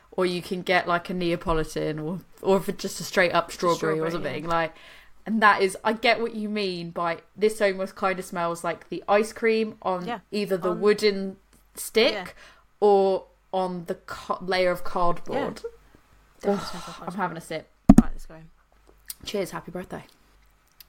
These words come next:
Speaker 1: I'm disappointed it doesn't smell
Speaker 2: It
Speaker 1: as
Speaker 2: doesn't
Speaker 1: nice.
Speaker 2: taste like it smells, yeah.
Speaker 1: I saved this one for la-,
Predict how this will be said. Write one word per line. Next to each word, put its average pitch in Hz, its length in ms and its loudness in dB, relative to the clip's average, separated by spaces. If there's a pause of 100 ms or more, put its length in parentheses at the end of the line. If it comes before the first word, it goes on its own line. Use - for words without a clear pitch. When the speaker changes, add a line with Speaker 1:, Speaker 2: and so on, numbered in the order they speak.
(1400)
Speaker 1:
I'm 302 100 0
disappointed 440 680 4
it 294 100 -2
doesn't 294 320 -2
smell 226 600 0
Speaker 2:
It 233 40 -4
Speaker 1:
as 233 80 -4
Speaker 2:
doesn't 247 120 -4
Speaker 1:
nice. 262 240 4
Speaker 2:
taste 185 80 -4
like 175 140 -10
it 160 100 -14
smells, 185 440 -16
yeah. 185 220 -16 (280)
Speaker 1:
I 240 60 -2
saved 285 520 0
this 269 200 -2
one 226 180 0
for 240 100 -6
la-, 254 240 2